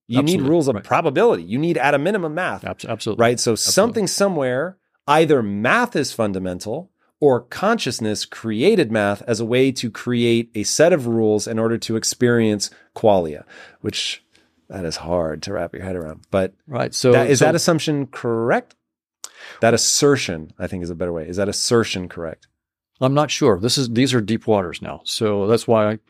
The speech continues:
Speaker 2: I'm myself now having some difficult trouble. So I would say the, the free will question first. I, when I look at our mathematics, I could interpret the Markovian kernel for a given agent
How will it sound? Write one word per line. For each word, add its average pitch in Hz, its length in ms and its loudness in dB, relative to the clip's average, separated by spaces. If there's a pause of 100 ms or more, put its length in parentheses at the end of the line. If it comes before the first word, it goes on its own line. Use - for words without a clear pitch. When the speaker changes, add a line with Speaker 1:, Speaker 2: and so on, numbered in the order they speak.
(120)
Speaker 2:
I'm 104 260 -4 (480)
myself 120 480 2
now 101 160 0
having 104 400 -4
some - 240 -10
difficult 98 360 -6
trouble. - 280 -8 (560)
So 120 480 2
I 139 120 2
would 147 160 2
say 120 340 2 (680)
the, 127 280 2
the 127 200 0
free 151 200 4
will 143 180 6
question - 420 -8
first. - 500 -10 (600)
I, 120 380 0 (2000)
when 123 160 0
I 120 60 2
look 156 180 4
at 175 60 4
our 151 100 6
mathematics, 131 880 -2 (680)
I 117 100 -2
could 120 140 -4
interpret 131 440 0
the 131 80 4
Markovian 120 520 2
kernel 123 240 2
for 117 160 0
a 107 60 0
given 123 260 2
agent 123 400 -2